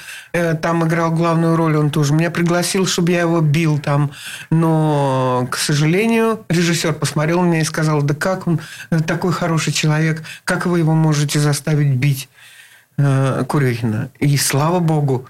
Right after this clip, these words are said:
слава богу, что м-, я там не принимал участия. А что касается кино, я еще работал в рекламной студии телевидения и, м, делал музыку для рекламы. Всю жизнь мечтал, э, сделать музыку для кино,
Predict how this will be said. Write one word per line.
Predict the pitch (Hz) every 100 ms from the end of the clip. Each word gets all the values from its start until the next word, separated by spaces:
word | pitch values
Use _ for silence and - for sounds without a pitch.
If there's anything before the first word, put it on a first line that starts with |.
| -
слава | - 170 269 240
богу, | 196 196 170
что | 151 - 143
м-, | 131 131
я | 131 127 143
там | 151 143
не | 135
принимал | 143 151 147 123
участия. | 120 127 110 - 107 107 _ - - - - - - - - -
А | 156 -
что | - 311
касается | 262 233 254 - 202
кино, | 208 214 285
я | 226 135
еще | 139 143 - 151
работал | 147 147 147 147 143 139 135
в | 135
рекламной | 143 143 147 139 135
студии | 135 - 147 135
телевидения | 131 147 151 202 220 220 214 196 185
и, | - 151 147
м, | 139 123 107 110 - - - - -
делал | 139 139 143 147 139
музыку | 147 151 143 147
для | 135 135
рекламы. | 139 131 160 202 208 190 175 - - _ _
Всю | - - 262
жизнь | 214 190
мечтал, | 180 180 - 180 151 143 -
э, | 147
сделать | 143 143 151 151 147 - -
музыку | 156 156 143 139
для | 143 147
кино, | 147 180 220 277 254